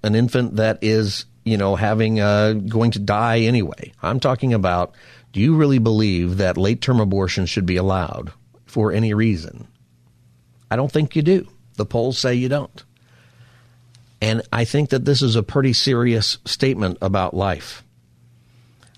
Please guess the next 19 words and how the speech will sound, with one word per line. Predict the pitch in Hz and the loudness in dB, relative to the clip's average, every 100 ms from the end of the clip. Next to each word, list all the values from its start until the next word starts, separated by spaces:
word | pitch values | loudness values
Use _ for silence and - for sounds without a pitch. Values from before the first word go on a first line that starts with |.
| _ | _
About | 101 110 120 113 - | -2 0 0 -2 -2
a | |
little | 104 139 139 | 0 2 2
over | 123 110 | 2 2
one | 120 123 | 2 2
percent | 120 - 117 98 | 0 0 0 0
of | 95 | -2
abortions | 90 110 127 101 87 | 0 0 0 0 -2
are | 95 107 | 0 0
in | 127 | 2
the | 120 | 2
late | 131 | 0
term. | - 165 123 - - | 0 -2 -2 -6 -6
One | 123 156 | -2 0
percent. | 117 - - - _ _ _ - _ _ | -2 -4 -6 -12 _ _ _ -20 _ _
Uh, | 113 107 | -2 -2
it | - 110 | 0 0
does | 135 139 135 117 | 2 4 4 0
happen, | - 160 - 71 65 | -2 0 0 -4 -8